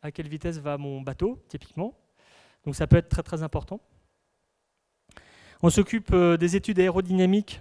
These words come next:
pour tout ce qui est confort, euh, des passagers. C'est-à-dire qu'en fait, lorsqu'on boit notre, euh, coca à côté de la piscine, il su-, enfin, il faudrait pas que la table soit renversée par un coup de vent. Donc ça, on s'assure de ça,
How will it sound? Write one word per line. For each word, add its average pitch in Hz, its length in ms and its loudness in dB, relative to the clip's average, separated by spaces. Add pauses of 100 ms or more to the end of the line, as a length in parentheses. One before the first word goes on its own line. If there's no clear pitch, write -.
(100)
pour 170 100 6
tout - 100 -6
ce - 80 -8
qui - 60 -2
est 160 40 -6
confort, 190 500 0
euh, 156 60 -4
des 156 100 -6
passagers. 160 440 -4
C'est-à-dire 165 200 -6
qu'en 156 100 -6
fait, 175 160 -4
lorsqu'on 156 260 -6
boit 156 240 -2
notre, 160 320 -6
euh, 143 300 -6 (340)
coca 175 280 -4
à 165 60 -2
côté 156 220 -4
de 151 60 -2
la 151 80 0
piscine, 170 440 -6 (560)
il - 40 -20
su-, 151 280 -10
enfin, 151 120 0
il 147 80 -4
faudrait 151 220 0
pas 175 120 2
que - 80 -8
la 156 80 -2
table 170 200 -2
soit 160 120 2
renversée 156 380 -2
par 151 140 0
un 147 80 -4
coup 156 100 -10
de 139 60 -10
vent. 214 240 -4
Donc 151 160 -14
ça, 156 80 -10
on 151 100 -10
s'assure 170 340 -4
de 170 100 -4
ça, 165 340 -10